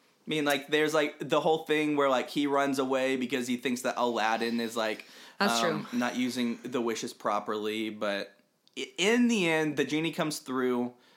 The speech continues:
Speaker 1: Um, he's, he gets freed. And he continues throughout both Aladdin two and Aladdin three.
Speaker 2: So, like, still buds.
Speaker 1: Yeah.
Speaker 2: So
Speaker 1: Oh,
Speaker 2: he's, he's
Speaker 1: oh.
Speaker 2: also loyal 'cause
Speaker 1: He,
Speaker 2: he's still buds.
Speaker 1: he is very loyal. That's for sure.
Speaker 2: Yeah.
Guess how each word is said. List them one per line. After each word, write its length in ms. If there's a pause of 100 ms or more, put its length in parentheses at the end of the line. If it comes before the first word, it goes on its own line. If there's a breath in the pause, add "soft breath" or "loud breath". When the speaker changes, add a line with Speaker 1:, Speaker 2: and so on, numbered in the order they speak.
(180 soft breath)
Speaker 1:
Um, 440
he's, 440
he 800
gets 320
freed. 540 (420 soft breath)
And 220
he 360
continues 580
throughout 420
both 300
Aladdin 400
two 400
and 300
Aladdin 400
three. 360
Speaker 2:
So, 140
like, 240
still 240
buds. 520
Speaker 1:
Yeah. 200 (200)
Speaker 2:
So 180
Speaker 1:
Oh, 40
Speaker 2:
he's, 320
he's 240
Speaker 1:
oh. 60
Speaker 2:
also 180
loyal 460
'cause 140
Speaker 1:
He, 80
Speaker 2:
he's 100
still 180
buds. 320
Speaker 1:
he 200
is 100
very 260
loyal. 540
That's 260
for 140
sure. 260 (560)
Speaker 2:
Yeah. 160